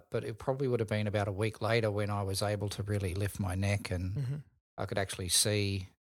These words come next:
Speaker 1: exactly what I had left on my arms and legs. They, they
Speaker 2: Mm.
Speaker 1: weren't covered up.
Speaker 2: Mm.
Speaker 1: Um, and I had to mouth the words because I still had a breathing tube in my,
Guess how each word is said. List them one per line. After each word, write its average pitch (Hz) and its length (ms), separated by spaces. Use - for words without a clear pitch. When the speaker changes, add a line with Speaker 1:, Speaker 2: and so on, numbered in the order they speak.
Speaker 1:
exactly 107 480
what 107 160
I 104 60
had 98 200
left 127 360
on 104 120
my 98 140
arms 101 280
and 98 120
legs. 165 340
They, 107 80
they 98 140
Speaker 2:
Mm. 98 140
Speaker 1:
weren't 98 200
covered 92 300
up. 98 280
Speaker 2:
Mm. 135 200
Speaker 1:
Um, 92 420
and 104 200
I 107 200
had 120 180
to 117 80
mouth 107 340
the 113 80
words 95 320
because 107 160
I 101 40
still 104 240
had 95 140
a 90 40
breathing 98 380
tube 95 260
in 90 100
my, 87 260